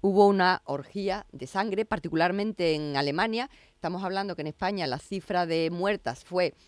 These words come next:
eh, veinticinco o treinta, contando con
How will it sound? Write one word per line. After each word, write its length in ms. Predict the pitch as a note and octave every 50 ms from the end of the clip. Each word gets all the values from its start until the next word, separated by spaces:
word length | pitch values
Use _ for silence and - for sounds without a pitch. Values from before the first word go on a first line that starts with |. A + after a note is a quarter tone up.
| _ _ _ _ -
eh, 180 | D#3+ D#3 D3+ D3+
veinticinco 480 | D3+ D#3+ D#3+ D#3 E3 - A3+ F#3+ - F3+
o 40 | F3
treinta, 440 | F#3+ G3+ A3+ A3 - - - - _ _ _
contando 480 | - - B2+ - C3+ D3 D3+ D#3 D#3+ -
con 480 | D3+ D3+ D3+ C#3+ D3+ D#3 D3 A#2 F#2+